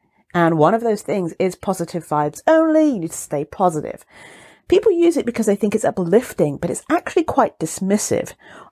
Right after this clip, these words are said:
Often people say it when people voice sadness, frustration, emotional fatigue, and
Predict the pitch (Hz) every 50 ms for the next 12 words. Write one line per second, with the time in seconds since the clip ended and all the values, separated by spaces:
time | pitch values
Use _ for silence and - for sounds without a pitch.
0 | - - 277 294 320 302 302 302 302 - 254 254 - - - 185 196 196 - -
1 | 190 185 175 175 - - 202 - 196 185 180 185 190 196 196 - - - - -
2 | - - - 370 359 349 320 - 147 - - - - - - 202 202 - - -
3 | 311 - 262 - - - 151 156 160 165 165 170 - - 196 190 - - 247 233
4 | - - - 320 285 226 170 151 151 - - - -